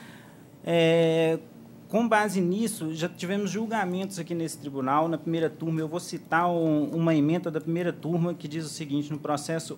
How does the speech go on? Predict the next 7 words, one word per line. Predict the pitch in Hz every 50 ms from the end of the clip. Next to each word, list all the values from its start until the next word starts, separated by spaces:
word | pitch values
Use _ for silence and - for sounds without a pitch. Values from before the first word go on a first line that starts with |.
| - -
onze | 147 160 190 196 196 170 180
três | 196 - 175 185 202 202 196
sete | - 180 175 170 - 160
meia | 160 156 156 156 156 156
quatro | 139 151 143 143 - - 127
meia, | 123 127 139 147 160 165 160 160 - - - - - - - - - - - - - - -
é, | 151 147 147 147 143 143 143 143 139 139 139 135